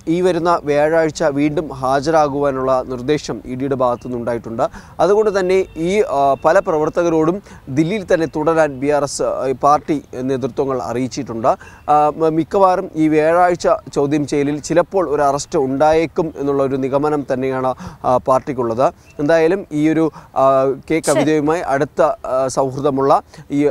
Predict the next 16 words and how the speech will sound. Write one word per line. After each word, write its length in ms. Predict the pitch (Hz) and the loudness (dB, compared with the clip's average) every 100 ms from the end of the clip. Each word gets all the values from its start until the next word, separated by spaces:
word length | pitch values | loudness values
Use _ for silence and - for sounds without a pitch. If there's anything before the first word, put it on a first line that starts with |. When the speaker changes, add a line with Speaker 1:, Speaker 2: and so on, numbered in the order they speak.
| - | 2
Speaker 1:
അരുൺ 320 | 139 180 190 - | 2 2 -4 0
രാമചന്ദ്രപിള്ളയെ 840 | 147 147 151 143 147 135 135 139 143 | 2 2 -2 -4 -4 -4 -2 0 0
അറസ്റ്റ് 320 | 127 139 - 196 | -2 -2 -4 -4
ചെയ്തതിന് 420 | 165 143 139 143 | -2 -2 -4 -4
പിന്നാലെയാണ്, 720 | 139 131 143 135 123 123 175 - 160 - | -4 -2 0 0 0 0 0 -2 -16 -6
ആ, 60 | 131 - | -4 0
കെ 140 | 160 - | 0 2
കവിതയെ 400 | 139 143 165 151 - - | 0 2 0 0 -4 -4
ചോദ്യം 320 | 135 139 139 | 0 0 0
ചെയ്യാൻ 300 | 143 139 131 | 0 0 -2
ഇ 140 | 127 135 | -4 -2
ഡി 80 | |
ഒരുങ്ങുന്നത്. 600 | 139 120 120 113 120 180 - | 0 -2 -4 -6 -2 -2 -2
എന്തായാലും 420 | 151 170 175 160 | 0 0 0 -2
വ്യാഴാഴ്ച, 560 | 151 165 185 202 202 | 0 2 4 2 2
ആ, 120 | 226 | 0